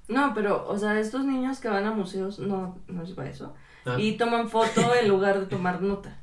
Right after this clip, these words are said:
Speaker 1: o
Speaker 2: Ah,
Speaker 1: en lugar
Speaker 2: ya.
Speaker 1: de leer y entender, comprender y decir, "Ah, este artista hizo un something basado en something que está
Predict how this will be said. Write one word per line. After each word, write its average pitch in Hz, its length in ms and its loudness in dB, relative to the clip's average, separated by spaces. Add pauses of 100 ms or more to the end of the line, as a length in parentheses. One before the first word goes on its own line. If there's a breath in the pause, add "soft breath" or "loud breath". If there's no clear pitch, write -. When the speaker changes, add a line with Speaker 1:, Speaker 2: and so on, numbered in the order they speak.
(320 soft breath)
Speaker 1:
o - 100 -2
Speaker 2:
Ah, - 40 8
Speaker 1:
en 214 120 10
lugar 226 300 8
Speaker 2:
ya. 285 120 2
Speaker 1:
de 277 80 2
leer 214 640 0 (200)
y 202 320 2
entender, 190 720 2
comprender 180 760 -2
y 202 60 0
decir, 185 360 -2 (300 loud breath)
"Ah, 277 480 2 (100)
este 208 180 -6
artista 254 640 -6 (260)
hizo 196 480 -2 (1400)
un 196 840 2 (440)
something 208 800 -2 (680 soft breath)
basado 196 440 4
en 190 180 0
something 226 760 -2
que 170 500 0
está 185 500 -2